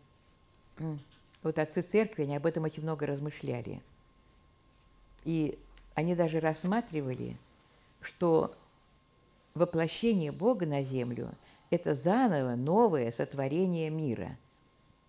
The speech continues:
Ну, вы можете представить себе мир, когда н-, люди не знали Господа, когда не было Его церкви? В мире появилась и церковь. Тело Христово, Христос явился в мир.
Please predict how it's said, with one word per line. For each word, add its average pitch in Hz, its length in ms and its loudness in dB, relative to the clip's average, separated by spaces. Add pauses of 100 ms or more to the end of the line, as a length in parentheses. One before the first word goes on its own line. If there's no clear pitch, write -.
(460)
Ну, 165 240 -4
вы 170 120 -2
можете 226 280 2
представить 175 460 0
себе 139 260 -2
мир, 180 380 2 (840)
когда 156 340 2
н-, 160 160 0 (360)
люди 165 600 2
не 160 200 0
знали 160 340 0
Господа, 208 560 0
когда 151 280 0
не 190 180 0
было 175 160 -4
Его 156 180 0
церкви? 135 540 -6
В 135 100 -12
мире 208 240 2
появилась 165 480 -2
и - 40 -6
церковь. - 440 -10 (1500)
Тело 135 500 4
Христово, 113 640 -6
Христос 175 440 0
явился 120 480 -4
в 123 100 -8
мир. 117 180 -8